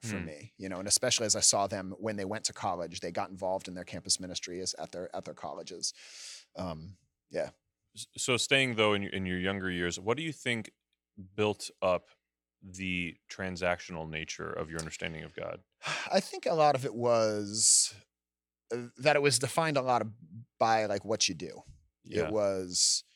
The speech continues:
Speaker 1: you go to church, you go to religious ed class,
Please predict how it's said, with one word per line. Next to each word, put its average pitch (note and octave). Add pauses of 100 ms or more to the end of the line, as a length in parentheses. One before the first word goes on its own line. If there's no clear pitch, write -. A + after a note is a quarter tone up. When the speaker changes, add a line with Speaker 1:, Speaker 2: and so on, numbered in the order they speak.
(560)
Speaker 1:
you A2
go C3+
to D3+
church, - (500)
you G2
go A#2
to A#2
religious G#2+
ed F#2
class, E2